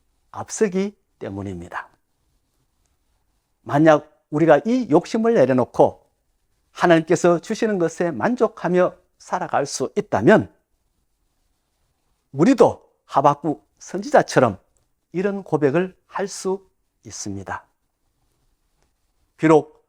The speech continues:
무화과 나무가 무성하지 못하며 포도나무에 열매가 없으며 감람나무에 소출이 없으며 밭에 먹을 것이 없으며 우리의 양이 없으며 외양간에 소가 없을지라도 나는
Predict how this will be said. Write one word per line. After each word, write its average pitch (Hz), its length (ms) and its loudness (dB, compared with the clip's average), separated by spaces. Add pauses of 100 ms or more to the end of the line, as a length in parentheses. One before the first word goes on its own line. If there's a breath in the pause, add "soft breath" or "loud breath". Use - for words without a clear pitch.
(120)
무화과 143 320 2
나무가 139 480 6
무성하지 180 580 -8
못하며 120 560 -4 (440)
포도나무에 143 800 4
열매가 180 600 -4
없으며 117 560 -6 (340)
감람나무에 143 920 2
소출이 - 580 -6
없으며 120 500 -6 (340)
밭에 156 380 2
먹을 175 280 2
것이 196 440 -6
없으며 120 560 -4 (380)
우리의 175 500 0
양이 190 400 -2
없으며 117 560 -2 (360)
외양간에 139 540 4
소가 196 520 0
없을지라도 147 1080 -2 (360)
나는 175 340 2